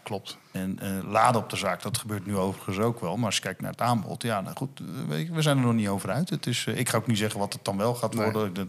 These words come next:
Speaker 2: ik, dat weten we gewoon simpelweg niet.
Speaker 1: Nee, klopt.
Speaker 2: Het is natuurlijk ook waar de fabrikanten mee gekomen. Nu lijkt het voor de vrachtwagenfabrikanten vooral op accu's, eh, uit te gaan komen.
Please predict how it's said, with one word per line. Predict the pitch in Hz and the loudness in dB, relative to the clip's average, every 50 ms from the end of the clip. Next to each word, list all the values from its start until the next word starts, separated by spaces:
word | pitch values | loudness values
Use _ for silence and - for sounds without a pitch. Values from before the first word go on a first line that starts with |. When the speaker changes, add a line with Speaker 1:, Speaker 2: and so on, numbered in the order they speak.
| - - - | -6 -8 -8
Speaker 2:
ik, | 110 107 117 - - - 101 - - | -8 -8 -8 -8 -8 -8 -8 -8 -8
dat | 104 101 101 | -10 -8 -4
weten | 98 98 113 131 | -2 -2 0 0
we | 151 | 0
gewoon | 139 139 120 | 0 0 0
simpelweg | - 123 110 98 104 98 92 | 0 0 0 0 -2 -2 -2
niet. | 95 95 151 165 - - | -2 -2 -4 -4 -6 -6
Speaker 1:
Nee, | 117 - | -8 -8
klopt. | - - - | -8 -10 -8
Speaker 2:
Het | - 107 | -4 -2
is | 135 113 | -2 0
natuurlijk | 104 95 110 95 92 | 0 0 -2 -2 -2
ook | 90 101 | -2 -2
waar | 101 98 | -2 -2
de | 101 | -2
fabrikanten | - 113 104 104 107 - 135 135 143 139 120 | -2 -2 0 0 0 2 2 0 2 0 0
mee | 98 98 | -2 -2
gekomen. | - - - - 101 113 117 | -2 -4 -6 -4 0 4 6
Nu | 123 139 139 | 8 8 10
lijkt | 131 131 127 127 | 10 8 8 6
het | - - | 0 -2
voor | - - 117 110 | -2 0 0 2
de | 110 107 101 95 - - | 2 2 0 -2 -4 -4
vrachtwagenfabrikanten | - - 156 160 - 156 135 120 - - 113 104 107 98 87 - 101 95 - - | 0 2 2 4 4 2 2 2 0 -4 -4 -4 -4 -4 -2 -2 -2 -2 -2 -2
vooral | - 104 98 95 95 | -2 0 0 0 0
op | - 98 95 - - _ _ _ _ _ _ _ _ _ - | -2 -6 -6 -10 -16 _ _ _ _ _ _ _ _ _ 4
accu's, | 139 139 139 - 175 165 - - | 4 4 6 6 4 4 4 2
eh, | - 165 160 156 156 165 | 0 0 2 2 0 0
uit | - 151 156 151 | 0 0 0 0
te | - | 0
gaan | 139 147 143 | 0 -2 0
komen. | 139 151 147 147 156 - - | 0 0 0 0 0 -2 -4